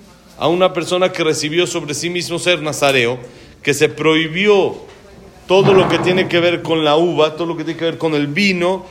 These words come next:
la impureza y también dejarse el pelo largo, no cortarse el pelo.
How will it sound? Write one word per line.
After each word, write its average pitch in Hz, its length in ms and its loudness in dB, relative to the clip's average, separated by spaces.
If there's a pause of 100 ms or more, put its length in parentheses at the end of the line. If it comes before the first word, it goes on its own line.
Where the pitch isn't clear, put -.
(180)
la 151 460 -2
impureza 180 800 0
y 175 120 -6
también 175 720 -2 (720)
dejarse 185 460 0
el 190 80 -2
pelo 196 260 2
largo, 190 320 2
no 175 180 -4
cortarse 175 460 -2
el 165 100 -4
pelo. 135 300 0